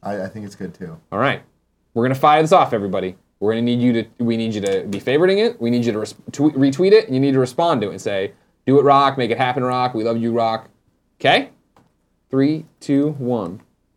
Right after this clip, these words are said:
Speaker 2: It's away. Tweet's away.
Speaker 1: I'm gonna go retweet that.
Speaker 2: Thank you. All right.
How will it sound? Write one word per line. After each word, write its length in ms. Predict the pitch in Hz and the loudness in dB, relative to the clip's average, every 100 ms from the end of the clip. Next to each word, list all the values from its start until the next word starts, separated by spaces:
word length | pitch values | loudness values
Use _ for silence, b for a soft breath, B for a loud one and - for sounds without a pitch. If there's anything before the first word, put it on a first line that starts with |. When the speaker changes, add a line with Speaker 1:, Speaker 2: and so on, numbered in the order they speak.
| _ _ | _ _
Speaker 2:
It's 100 | - | -8
away. 220 | 107 92 - _ _ _ | -4 -4 -6 _ _ _
Tweet's 240 | - 107 | -8 -4
away. 220 | 110 90 87 _ _ _ _ - | -4 -4 -8 _ _ _ _ -16
Speaker 1:
I'm 60 | |
gonna 200 | 95 95 | -12 -10
go 60 | 92 | -10
retweet 280 | 101 110 117 - | -14 -18 -20 -20
that. 160 | - | -10
Speaker 2:
Thank 180 | 110 110 | -8 -8
you. 100 | 87 - _ _ _ _ _ _ _ _ _ _ _ _ _ - - - _ _ - - _ _ _ _ - - - _ _ _ - _ _ _ _ _ _ _ _ _ _ _ _ _ _ - _ _ | -10 -14 _ _ _ _ _ _ _ _ _ _ _ _ _ -8 -8 -14 _ _ -20 -20 _ _ _ _ -20 -20 -20 _ _ _ -20 _ _ _ _ _ _ _ _ _ _ _ _ _ _ -20 _ _
All 60 | 101 | -4
right. 200 | 139 | -2